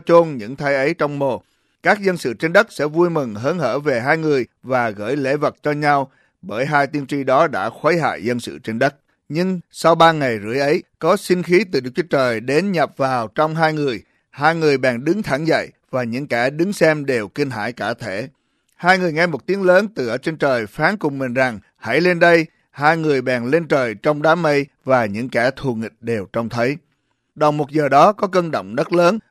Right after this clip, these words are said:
một phần mười của thành đổ xuống, bảy ngàn người chết trong cơn động đất ấy. Còn những kẻ khác thất kinh và ngợi khen Đức Chúa Trời trên trời. Nạn thứ nhì qua rồi,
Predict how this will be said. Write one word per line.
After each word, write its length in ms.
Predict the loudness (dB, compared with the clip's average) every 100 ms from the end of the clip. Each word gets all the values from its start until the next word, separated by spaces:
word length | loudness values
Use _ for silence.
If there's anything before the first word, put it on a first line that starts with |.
| -8
một 200 | -6 -4
phần 200 | -4 -2
mười 220 | -2 -2
của 180 | -6 -6
thành 260 | -4 -4
đổ 200 | -6 -8 0
xuống, 320 | 4 4 2 -10 _ _
bảy 240 | -4 -2
ngàn 220 | -2 -2
người 220 | -2 -4 -4
chết 340 | 0 0 0
trong 160 | -4 0
cơn 260 | 0 0
động 220 | -6 -8
đất 120 | -6 -2
ấy. 260 | 0 0 -2 _ _
Còn 280 | 0 0 0
những 160 | -6 -6
kẻ 200 | -2 0
khác 280 | 4 2 2
thất 220 | -2 0
kinh 240 | 2 2 0 -8 _
và 220 | 0 2
ngợi 240 | 0 -8 -6
khen 260 | -2 -2
Đức 80 | -2 -4
Chúa 80 |
Trời 280 | 0 0 0
trên 260 | -2 -4 0
trời. 280 | -2 -2 -8 _ _ _ _ _ -10
Nạn 340 | -6 -6 -4
thứ 100 | -2
nhì 240 | 0 0 0
qua 260 | 4 4
rồi, 300 | 4 2 -2